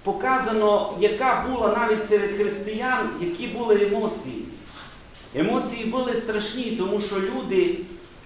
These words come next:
якого, чоловік, у якого вбили жінку, дитину, просто, просто, бо вона християнка,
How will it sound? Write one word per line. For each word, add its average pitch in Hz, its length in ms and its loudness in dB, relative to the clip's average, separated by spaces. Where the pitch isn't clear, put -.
якого, 208 640 2
чоловік, 220 560 0
у 214 40 0
якого 214 380 6
вбили 208 380 4
жінку, 214 480 2
дитину, 226 540 2
просто, 240 560 0
просто, 226 600 0
бо 196 60 -2
вона 220 280 -2
християнка, 202 680 -6